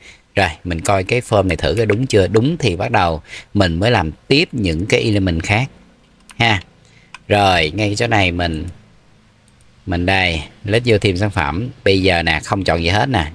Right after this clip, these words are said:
nhấn nè. Đó, nó focus ngay chỗ này nè, đứng lại cho mình á. Còn ví dụ như mình là mình chọn xong nè, rồi mình thêm nè. Đó, nó chạy đi ha. Thì, ờ, cái này nó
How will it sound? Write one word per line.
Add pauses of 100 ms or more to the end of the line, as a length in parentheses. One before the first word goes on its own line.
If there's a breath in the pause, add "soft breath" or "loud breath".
nhấn
nè. (540)
Đó,
nó
focus
ngay
chỗ
này
nè,
đứng
lại
cho
mình
á. (580)
Còn
ví
dụ
như
mình
là (960)
mình
chọn
xong
nè, (580)
rồi
mình
thêm
nè. (800)
Đó,
nó
chạy
đi (180)
ha. (400 soft breath)
Thì,
ờ,
cái
này
nó